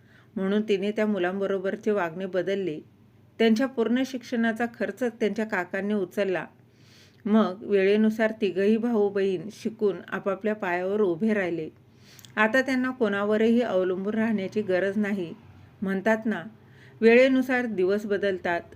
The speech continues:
सोनीच्या काकीची मुलेही तिला नीट पाहत नव्हती,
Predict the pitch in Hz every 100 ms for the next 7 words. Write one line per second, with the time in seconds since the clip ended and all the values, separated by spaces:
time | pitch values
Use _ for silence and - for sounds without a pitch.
0 | - - - 202 190 208 208 196 180 202
1 | 196 220 196 175 190 208 220 202 175 196
2 | 190 196 214 247 226 208 190 170 165 151